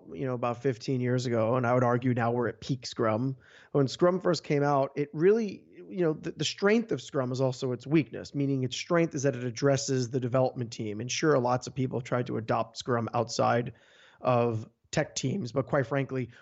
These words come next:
we as a community stole Scrum from a non-tech team, right? If you look at the history of Scrum, it came right from Japan. It came from the manufacturing industry. So because, you know, Schwaber et al.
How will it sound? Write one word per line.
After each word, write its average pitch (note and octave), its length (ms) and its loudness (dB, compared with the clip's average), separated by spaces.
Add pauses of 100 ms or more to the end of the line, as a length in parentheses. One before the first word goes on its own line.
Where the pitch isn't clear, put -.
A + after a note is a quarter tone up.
we C#3+ 380 2
as C3 100 -2
a C3 40 -6
community C#3+ 420 2
stole E3 400 2
Scrum B2+ 360 -2
from B2 160 -4
a B2 60 -2
non-tech A#2+ 560 -2
team, G#2+ 220 -6
right? A2 180 0
If A2+ 80 -6
you B2 80 -2
look A2+ 160 -4
at A#2 80 -6
the A#2 80 0
history B2 300 0
of F#3 80 -6
Scrum, A2+ 260 0
it A2+ 80 -4
came A2+ 260 0
right A2+ 280 0
from A#2+ 120 -2
Japan. A2 460 -2
It G#2+ 80 -4
came A#2 160 -2
from A#2 160 -2
the A2+ 100 2
manufacturing A2+ 840 -2 (120)
industry. B2 400 0 (720)
So D3 380 2 (300)
because, G#3+ 400 2 (380)
you F#3 80 4
know, D3+ 40 4
Schwaber E3+ 560 4
et D3+ 200 0
al. C#3+ 500 2